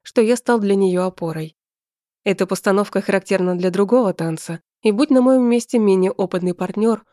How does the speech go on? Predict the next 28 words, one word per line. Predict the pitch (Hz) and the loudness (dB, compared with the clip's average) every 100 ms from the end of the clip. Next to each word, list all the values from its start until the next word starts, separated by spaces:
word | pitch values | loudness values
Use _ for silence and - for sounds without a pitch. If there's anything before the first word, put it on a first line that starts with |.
| _ _ _ | _ _ _
он | 208 | 0
бы | 190 | 2
не | 185 | 2
знал, | 196 262 | 2 -2
что | 185 - | -2 -6
делать. | 170 165 160 160 - _ _ _ _ - | -4 -4 -6 -10 -18 _ _ _ _ 0
Но | 226 | 4
для | 208 | 6
меня | 208 202 | 6 4
это | 190 185 | 2 0
было | 190 196 | 0 0
лишь | 196 208 - | 0 -2 -2
интересной | 185 185 180 180 180 | -2 0 -2 -2 -4
задачей. | 180 170 165 - 175 - _ _ _ _ | -4 -4 -6 -8 -10 -12 _ _ _ _
Я | 208 196 | 0 2
также | 226 190 175 | 2 0 -2
сместил | 180 165 196 175 | -2 -4 -4 -6
центр | - 170 185 | -4 -4 -4
тяжести, | 180 240 185 175 - 180 180 | -2 -2 -2 -6 -8 -12 -10
и | - | -8
теперь | 190 247 285 | -4 0 2
мы | 247 | 2
танцевали, | 233 214 220 233 220 | 0 -2 -2 -2 0
упираясь | 190 240 254 233 | 0 2 2 2
друг | 180 185 | 0 -2
в | 180 | -2
друга | 175 190 190 | 0 0 2
грудью | 185 220 240 254 | 0 -2 -2 -6